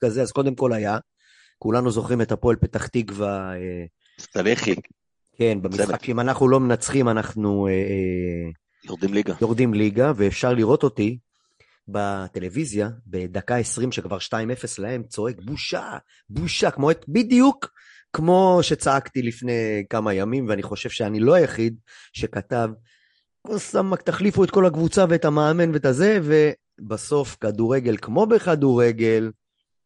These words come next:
Speaker 1: וזה כל מה שאנחנו, אה, אוהבים. רוני לוי, שהיה עובד עצות, הפך תוך דקה לגיבור הערב, ואנחנו מתחילים לנתח כש- תתחיל איתי, ליאור, במה עבר לך בראש שראית את הרכב ה-,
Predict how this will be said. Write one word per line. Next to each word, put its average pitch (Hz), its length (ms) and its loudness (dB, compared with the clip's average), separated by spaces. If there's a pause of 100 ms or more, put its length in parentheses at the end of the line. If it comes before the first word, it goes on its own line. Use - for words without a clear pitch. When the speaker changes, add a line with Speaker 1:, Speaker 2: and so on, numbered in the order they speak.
(160)
Speaker 1:
וזה 95 260 -4
כל 139 180 -2
מה 131 120 -2
שאנחנו, 107 760 -4
אה, 90 560 -6
אוהבים. 101 540 -2
רוני 113 260 0
לוי, 107 400 0 (340)
שהיה 104 280 -2
עובד 123 420 0
עצות, - 540 0 (100)
הפך - 460 -6 (380)
תוך 147 180 0
דקה 131 340 2 (520)
לגיבור 107 840 -2 (220)
הערב, 92 480 -6
ואנחנו 113 640 -4 (560)
מתחילים 107 480 -6
לנתח 120 540 -4
כש- - 160 -12 (720)
תתחיל 175 420 0
איתי, 151 380 2
ליאור, 127 440 4
במה 110 300 0
עבר 143 180 2
לך 127 220 -2
בראש 117 260 -2
שראית 117 260 -4
את 113 160 -2
הרכב 107 360 -2
ה-, 110 480 -2